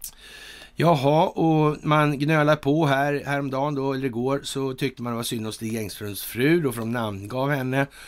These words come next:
och så vidare. Och den här Ulrika Glaser Rydberg, hon är jävligt sur på det här. Och jag vet inte riktigt, eh,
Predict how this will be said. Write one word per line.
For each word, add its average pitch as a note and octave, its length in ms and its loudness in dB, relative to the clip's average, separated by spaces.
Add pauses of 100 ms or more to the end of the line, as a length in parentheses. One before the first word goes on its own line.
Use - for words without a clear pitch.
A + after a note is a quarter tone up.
(180)
och - 460 -4
så - 160 -2
vidare. G#2+ 380 2
Och G#2+ 80 0
den A2 100 0
här G#2+ 140 -2
Ulrika G#2+ 320 -8
Glaser G#2 360 -8
Rydberg, G2 340 -6
hon G2+ 160 -6
är F#2+ 220 -14
jävligt F#2+ 260 -12
sur - 180 -8
på - 140 -18
det - 60 -10
här. G2+ 300 -12
Och G#2+ 220 -6
jag B2 100 -6
vet C3 260 -2
inte D#3+ 240 -4
riktigt, G2+ 560 -6
eh, G#2 120 0